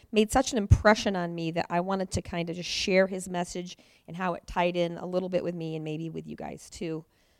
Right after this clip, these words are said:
Um, because, like Bob and I talk about, and Chris, so many times when you do a message, it's really just something that God's been stirring in your own heart, and you feel compelled to share it to other people. And so I wanna just tell you about, I, I think I told some of you when I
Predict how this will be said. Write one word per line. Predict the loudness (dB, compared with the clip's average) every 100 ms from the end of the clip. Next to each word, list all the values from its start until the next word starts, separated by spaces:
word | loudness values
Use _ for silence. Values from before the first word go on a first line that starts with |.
| _ _
Um, | -10 -8
because, | 2 4 4 2 -14 -20 _ _ -4
like | -2 -2 -6 0
Bob | 2 4
and |
I | 2
talk | -2 -2
about, | 2 4 2
and | -4 -14 -8
Chris, | -2 -2
so | 0 0
many | 2
times | 2 2 0 -2
when | -2
you | -2
do | 0
a | 0
message, | 0 -2 -4
it's | -4 -6
really | -4 -4
just | -4 -6
something | -6 -6
that | -8 -2
God's | -2 -2
been | -6
stirring | -12 -4 0 0
in | 0
your | -2 -2
own | 2 2
heart, | 2 0 2 0 -4 -20 -18 -4
and | -2
you | 0
feel | 4 4
compelled | 6 4 6 4
to | 2
share | 0 0
it | 0
to | -6
other | -8
people. | -6 -6 -8 -10 -14 _ _ _ _ _ _
And | -6
so | 2
I | 2
wanna | 4 2 0
just | -4 -4
tell | -4
you | 0
about, | 2 6
I, | 4 4
I | 2
think | 2 4 4
I |
told | 4 4 -2
some | 0 0
of | 0
you | 2 2
when | 2 0
I | -2